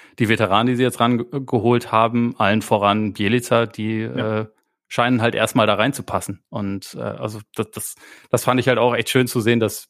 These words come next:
Speaker 1: Bjelica, der, also gerade, gerade in Miami, die hatten, hatten ihn halt einfach als, als Stretch Big geholt und
Speaker 2: Mhm.
Speaker 1: gedacht, so, da kannst du vielleicht ein paar Minuten spielen. Und also auch bei den,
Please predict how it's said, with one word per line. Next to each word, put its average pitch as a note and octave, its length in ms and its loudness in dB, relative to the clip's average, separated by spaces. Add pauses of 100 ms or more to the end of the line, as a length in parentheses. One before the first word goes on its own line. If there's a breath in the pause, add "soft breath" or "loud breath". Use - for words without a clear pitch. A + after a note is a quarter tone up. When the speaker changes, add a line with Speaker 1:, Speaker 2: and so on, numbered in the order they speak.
Speaker 1:
Bjelica, A2+ 480 0
der, G#2+ 460 0
also G2+ 240 -6
gerade, G2+ 480 -2 (600)
gerade A2 220 2
in A2+ 80 0
Miami, G#2+ 380 2
die G#2 140 -6
hatten, A#2 320 -2
hatten C3 220 -2
ihn A2+ 160 2
halt A2 120 0
einfach A2 260 -2
als, - 320 -6
als - 200 -8
Stretch C#3 300 -2
Big - 200 -4
geholt F#2 420 0
und G#2 180 -6
Speaker 2:
Mhm. F#2+ 120 -8
Speaker 1:
gedacht, A#2 200 2
so, A2 120 -4
da G#2 100 0
kannst G2+ 220 -4
du A2 40 -10
vielleicht G#2 260 0
ein - 40 -14
paar G#2+ 160 2
Minuten G#2+ 280 0
spielen. B2 320 2
Und G#2+ 160 -2
also G#2+ 240 -2
auch G#2+ 160 0
bei A2+ 120 2
den, G#2+ 280 -2